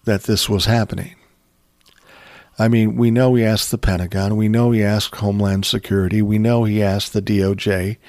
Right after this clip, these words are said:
and now we have proof that Rudy Giuliani, who was representing Donald Trump at the time, did it.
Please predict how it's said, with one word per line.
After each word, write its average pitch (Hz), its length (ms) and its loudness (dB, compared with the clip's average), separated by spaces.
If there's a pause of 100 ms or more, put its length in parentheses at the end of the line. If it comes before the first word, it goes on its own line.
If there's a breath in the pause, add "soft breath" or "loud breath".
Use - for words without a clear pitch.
(360 loud breath)
and 110 100 0
now 143 160 2
we 131 140 4
have 107 180 2
proof 127 520 2
that 104 220 0 (220 loud breath)
Rudy 117 380 2
Giuliani, 110 720 2
who 107 120 2
was 101 220 0
representing 107 840 2
Donald 92 320 0
Trump 95 320 -2
at - 160 -4
the - 80 -6
time, - 480 -6 (360 soft breath)
did 104 240 -2
it. - 160 -14